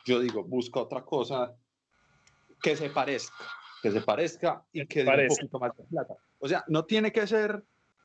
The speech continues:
Speaker 1: no, vos no tenés que estudiar todo lo contrario a algo que te gusta para conseguir plata. Eh, digamos, no sé, eh, a vos te gusta mucho la economía, vos querés ser economista, pero no está dando mucha plata.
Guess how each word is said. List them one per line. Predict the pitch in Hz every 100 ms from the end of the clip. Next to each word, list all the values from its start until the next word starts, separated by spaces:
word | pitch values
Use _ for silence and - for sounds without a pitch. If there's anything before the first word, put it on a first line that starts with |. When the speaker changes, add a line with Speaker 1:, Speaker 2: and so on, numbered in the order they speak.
| -
Speaker 1:
no, | 185 196
vos | 170 196
no | 220
tenés | 226 214
que | -
estudiar | 208 208 208
todo | 214 196
lo | 151
contrario | 143 139 151 156 190
a |
algo | 190 185
que | 180 143
te | 139
gusta | 135 135 185
para | 143 143 117 113
conseguir | 117 113 110 117
plata. | - 185 - 95 87 _ _ _ _ _ - -
Eh, | 117 113 110
digamos, | 110 113 113 131 147 139 147
no | 147
sé, | 147 131 - _ - - _
eh, | - 135 131 127 127 -
a | 135
vos | 143 135 -
te | -
gusta | 170 165 175
mucho | 170 170 - 165 160 147
la | 135
economía, | 117 113 113 139 107 -
vos | 123 107 -
querés | 139 135
ser | 147
economista, | 127 120 98 120 120 - - _ _
pero | - 95 95 92 92
no | 95
está | 90 - 104
dando | 101 104
mucha | 107 107 117
plata. | 147 123 -